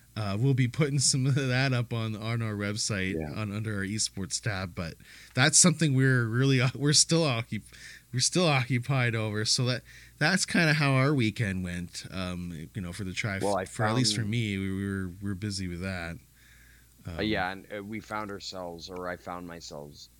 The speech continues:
Speaker 2: myself, sorry, driving
Speaker 1: Myself. <laughs>
Speaker 2: around, just enjoy-,
Speaker 1: Just for
Speaker 2: not
Speaker 1: fun.
Speaker 2: even driving
Speaker 1: Not
Speaker 2: race
Speaker 1: racing,
Speaker 2: cars, just
Speaker 1: just
Speaker 2: driving
Speaker 1: Right.
Speaker 2: cars, just to drive cars. Uh, you know, I have my, my H pattern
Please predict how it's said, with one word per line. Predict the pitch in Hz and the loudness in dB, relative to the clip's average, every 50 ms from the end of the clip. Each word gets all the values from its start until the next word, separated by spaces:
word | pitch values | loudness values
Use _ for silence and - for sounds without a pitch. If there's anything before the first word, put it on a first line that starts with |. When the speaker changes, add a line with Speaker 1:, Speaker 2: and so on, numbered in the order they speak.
| _ _ _ _ | _ _ _ _
Speaker 2:
myself, | - 82 85 - - 92 87 80 73 69 67 - - - - - - - - - | -14 -12 -10 -8 -6 -4 -4 -4 -4 -4 -8 -12 -18 -20 -20 -20 -20 -20 -20 -18
sorry, | - - - 95 85 82 80 78 71 - - | -14 -12 -10 -8 -6 -6 -6 -6 -8 -10 -12
driving | - - 104 92 92 98 98 - - 98 95 104 | -8 -4 -2 -2 -2 0 -2 -4 -4 -4 -6 -8
Speaker 1:
Myself. | 104 87 - 131 | -8 -4 -2 -2
<laughs> | 123 92 | -2 -2
Speaker 2:
around, | 82 80 80 82 80 78 78 78 80 80 78 78 78 76 71 73 82 - - - _ _ - - - - - - | -4 -8 -10 -10 -10 -10 -10 -8 -10 -10 -10 -12 -12 -14 -14 -16 -16 -20 -20 -20 _ _ -20 -18 -18 -18 -14 -10
just | - 104 98 - - - - - - _ - | -8 -8 -8 -8 -10 -12 -16 -20 -20 _ -10
enjoy-, | 104 101 92 82 85 95 87 | -10 -10 -8 -10 -10 -10 -10
Speaker 1:
Just | - - - 101 95 | -10 -10 -8 -8 -8
for | 101 | -6
Speaker 2:
not | 104 104 104 107 | -2 -2 0 0
Speaker 1:
fun. | 107 110 | 0 -2
Speaker 2:
even | 107 104 104 | -4 -6 -6
driving | 95 98 92 92 95 120 | -6 -6 -6 -4 -2 -2
Speaker 1:
Not | 127 113 117 | -4 -4 -2
Speaker 2:
race | 120 120 117 - - 110 | -4 -4 -2 -4 -4 -4
Speaker 1:
racing, | 104 | -4
Speaker 2:
cars, | 98 98 110 101 - | -4 -4 -6 -6 -8
just | - - - 98 90 | -10 -10 -8 -8 -8
Speaker 1:
just | - - - | -8 -10 -6
Speaker 2:
driving | 92 90 90 92 87 92 87 | -4 -2 -2 -2 -4 -6 -10
Speaker 1:
Right. | 80 - | -12 -12
Speaker 2:
cars, | - 101 95 92 87 82 80 80 78 82 85 - - - - - - - - - | -8 -4 -2 -2 0 -2 -2 -4 -6 -8 -8 -10 -12 -12 -14 -20 -20 -20 -18 -12
just | - - 90 82 - - - | -10 -8 -6 -6 -8 -8 -8
to | - 104 | -10 -8
drive | 82 95 87 80 65 67 67 - | -8 -6 -6 -6 -6 -6 -8 -10
cars. | - - 82 76 62 57 58 65 - - - - - - - - - _ _ - | -12 -10 -8 -8 -8 -8 -10 -10 -12 -12 -14 -14 -18 -20 -20 -20 -20 _ _ -12
Uh, | - 69 69 69 69 67 - - | -10 -8 -8 -8 -10 -10 -12 -10
you | - 95 87 | -10 -8 -6
know, | 85 80 76 | -6 -6 -6
I | 78 78 76 | -6 -6 -6
have | 82 82 87 80 76 | -6 -6 -8 -8 -8
my, | 76 80 80 78 78 78 - - - - - - - - | -10 -12 -14 -12 -14 -14 -16 -18 -20 -20 -20 -18 -14 -12
my | - - 52 52 50 - - _ _ - | -12 -10 -10 -10 -12 -14 -16 _ _ -8
H | - 87 69 - - - - | -6 -6 -6 -6 -8 -12 -10
pattern | - 87 87 85 85 87 87 85 85 87 87 85 85 82 82 | -8 -6 -6 -6 -6 -8 -10 -10 -10 -12 -12 -12 -12 -14 -16